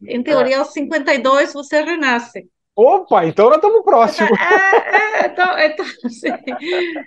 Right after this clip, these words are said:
Speaker 1: Então, bom, então eu compartilho, né, trechos, reflexões,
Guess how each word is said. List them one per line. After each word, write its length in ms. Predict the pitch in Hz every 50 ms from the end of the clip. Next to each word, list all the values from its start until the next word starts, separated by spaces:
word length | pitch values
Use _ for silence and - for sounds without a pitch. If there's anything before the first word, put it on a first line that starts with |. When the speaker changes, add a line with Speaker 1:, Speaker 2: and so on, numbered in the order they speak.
| _ _
Speaker 1:
Então, 180 | _ - 269 254
bom, 180 | 262 254 233
então 200 | 240 254 - 277
eu 100 | 294 294
compartilho, 800 | 294 370 370 - - 330 320 330 - 320 302 294 277 269 277 269
né, 380 | 285 370 466 554 494 269 247 226 _ _ _ _ _
trechos, 800 | 285 262 269 381 403 403 403 370 381 - - 277 247 226 226 233
reflexões, 1200 | 233 240 233 233 220 220 220 - - 277 285 302 311 294 294 294 277 269 285 - - - _